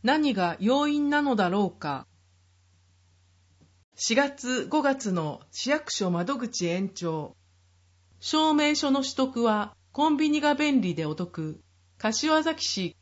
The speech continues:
コンビニ交付。受付時間、月曜の十九時まで、土曜の八時三十分から正午。日曜祝日は窓口延長を行いません。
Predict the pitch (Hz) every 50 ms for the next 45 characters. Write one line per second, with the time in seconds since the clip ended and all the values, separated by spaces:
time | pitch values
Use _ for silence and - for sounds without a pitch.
0 | - - - 254 285 294 269 302 285 269 285 277 - - 254 233 220 - - 208
1 | 202 190 180 - _ _ _ _ _ _ _ _ _ _ _ _ _ _ _ _
2 | _ _ _ _ _ - - 208 - 320 339 330 - - - 302 294 277 277 -
3 | - 208 175 156 147 139 - - - _ _ _ _ _ _ _ _ - - 247
4 | 233 - - 311 320 330 320 294 254 208 196 180 180 175 - 311 330 294 247 -
5 | 277 277 214 208 196 175 165 156 151 156 143 139 - _ _ _ _ _ _ _
6 | _ _ - 196 208 240 262 277 311 330 320 277 220 175 156 147 143 135 - _
7 | _ _ - 214 220 - 330 320 330 269 262 - 269 277 294 277 302 302 294 -
8 | - - 214 202 190 - 185 175 165 156 156 - - 233 214 190 170 143 147 139
9 | 131 127 - - _ _ _ _ _ _ _ _ - 214 220 220 - - 294 311
10 | 302 311 294 - - - 285 254 277 269 269 - 254 240 233 233 220 226 - -
11 | 196 285 294 277 320 311 - 320 320 330 311 302 - - 208 190 175 165 160 156
12 | 143 160 - - 247 247 240 240 233 226 220 220 - 202 185 160 143 139